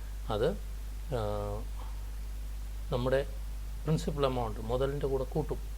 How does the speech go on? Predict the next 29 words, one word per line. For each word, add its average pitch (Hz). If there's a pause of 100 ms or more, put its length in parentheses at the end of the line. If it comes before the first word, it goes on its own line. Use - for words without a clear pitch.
(600)
അങ്ങനെ 156
കൂട്ടുന്ന 147 (120)
ഇൻ-, 139 (160)
അതിന് 147
പറയുന്ന 139
പേരാണ് 127 (280)
കോമ്പൗണ്ട് 120
ഇൻട്രസ്റ്റ്. 104 (540)
എന്നാൽ 175
ചില 170
ബാങ്കുകാർ 147 (420)
എന്ത് 143
ചെയ്യുമെന്ന് 135
ചോദിച്ചാൽ 117 (500)
ഓരോ 180
വർഷം 170
കഴിയുമ്പോഴും 135 (320)
പലിശ 135
മുതലിനോട് 139
കൂട്ടുന്നത് 135
പോലെ 127
തന്നെ 127
ഓരോ 143
ആറ് 131
മാസം 147
കൂടുമ്പോഴും 113 (380)
പലിശ 147
മുതലിനോട് 131
കൂട്ടുന്ന, 123